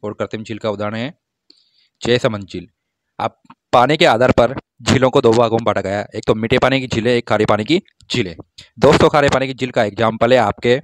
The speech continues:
सांभर झील और मीठे पानी की झील का एग्जांपल है जयसमंद झील। अब दोस्तों,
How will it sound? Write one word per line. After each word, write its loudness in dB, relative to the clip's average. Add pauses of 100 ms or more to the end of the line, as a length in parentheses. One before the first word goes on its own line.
(420)
सांभर 2
झील 0
और 2
मीठे -6
पानी -4
की -6
झील -4
का -2
एग्जांपल -4
है 4
जयसमंद -4 (340)
झील। -14 (2500)
अब -20
दोस्तों, -12